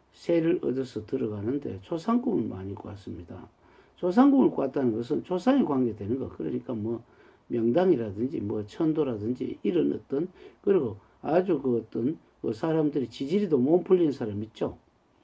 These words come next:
초상의 죽음이라는 것은 지지도 못 풀린다는 것은 자기 업의 어떤 사양이라든지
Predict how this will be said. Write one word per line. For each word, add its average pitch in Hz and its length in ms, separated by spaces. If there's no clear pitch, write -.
초상의 196 440
죽음이라는 180 560
것은 120 280
지지도 185 380
못 160 200
풀린다는 156 560
것은 120 240
자기 180 400
업의 190 460
어떤 165 320
사양이라든지 120 1080